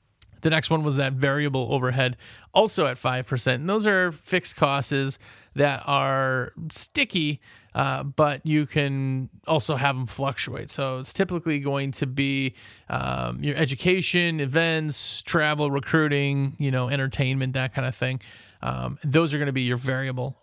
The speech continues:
overheads. Uh, with all of those together, now you have each individual thing where you can then target,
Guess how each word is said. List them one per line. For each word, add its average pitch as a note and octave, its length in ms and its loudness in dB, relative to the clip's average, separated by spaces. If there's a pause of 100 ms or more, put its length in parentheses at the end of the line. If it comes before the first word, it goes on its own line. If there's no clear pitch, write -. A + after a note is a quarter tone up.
overheads. C3 580 -4 (580)
Uh, C3 220 0
with D#3 260 4
all F#3+ 220 4
of A3 120 2
those F#3+ 260 4
together, C3 640 0 (380)
now D#3 260 2
you G3+ 220 2
have C#3 560 0 (100)
each G3 320 2
individual D3 640 0
thing C3+ 320 -4
where C3 100 -4
you D3+ 200 0
can D3+ 200 -2
then C#3 200 0
target, F3 640 -2